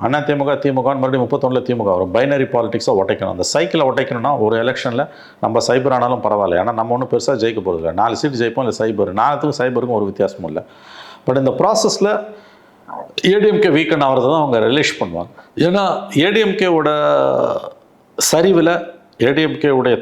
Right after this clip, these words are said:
தேய்மானத்துல, ஏ டி எம் கேவுடைய பலவீனம், பலவீனமாக இருக்கக்கூடிய சூழல்ல, ஆ, பி ஜே பி வளரும். அதான் அவங்க நம்புறாங்க. அது ஓரளவு உண்மையும் கூட. அந்த ஸ்பேஸ், ஏ டி எம் கே வெக்கேட் பண்ற ஸ்பேஸ் தான் தி மு கவுக்கு, ஆ,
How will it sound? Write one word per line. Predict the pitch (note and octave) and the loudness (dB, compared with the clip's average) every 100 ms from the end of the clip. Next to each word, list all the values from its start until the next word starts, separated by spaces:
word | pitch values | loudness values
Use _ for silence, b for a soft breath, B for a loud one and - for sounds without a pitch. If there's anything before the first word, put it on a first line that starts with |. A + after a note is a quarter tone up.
| - | 2
தேய்மானத்துல, | C3 C3+ C3+ B2+ A#2 B2 - - _ _ - | 0 2 0 -2 0 -2 -2 -10 _ _ -2
ஏ | G#2+ A#2+ | 0 2
டி | C3 | 0
எம் | A#2+ A2 | 0 0
கேவுடைய | A#2 G2+ G#2 G2+ F#2+ F#2+ G2 - - _ - | 2 2 2 2 4 2 0 -8 -20 _ -8
பலவீனம், | - G#2+ B2 C3 B2+ A#2+ - - - | -2 2 2 2 0 -4 -8 -16 -2
பலவீனமாக | A2 B2+ C3+ C3+ C3+ C#3 C#3+ B2 | 2 2 2 2 0 0 0 0
இருக்கக்கூடிய | A#2 A#2+ B2 A2+ G#2+ - | 0 0 0 0 0 2
சூழல்ல, | A2+ G#2+ G#2 - B B B B B B _ - - - | 2 2 0 -4 B B B B B B _ -20 -14 -2
ஆ, | A2 - - - - | 0 0 -2 -4 -4
பி | B2 | 0
ஜே | B2 | 2
பி | B2 G2 | 2 2
வளரும். | F2+ F2+ F2 - - | 0 0 -4 -12 -6
அதான் | A2+ G#2 A#2 | -2 2 2
அவங்க | G#2+ F#2+ | 0 0
நம்புறாங்க. | A2 G#2+ G#2 D3+ | -2 0 0 0
அது | C#3+ | 2
ஓரளவு | D3+ D#3 D3 | 0 0 0
உண்மையும் | D3 D#3 C3+ G#2 | 0 0 0 0
கூட. | - - | -2 -4
அந்த | G2 F2+ | -4 -4
ஸ்பேஸ், | - - D#3 - G#2+ | -2 0 0 0 0
ஏ | A#2+ | 0
டி | B2+ | 0
எம் | A#2 | 0
கே | A2+ A2 | 0 0
வெக்கேட் | A2 C#3 - | 0 -4 -2
பண்ற | A2 G2 | -2 -2
ஸ்பேஸ் | - A2 - D3+ | -2 -2 -2 -4
தான் | C#3 - | -6 -4
தி | C3 | -4
மு | B2 | -2
கவுக்கு, | A#2 A2+ F#2 G2+ F#2 | 0 0 -2 -4 0
ஆ, | G#2 | 2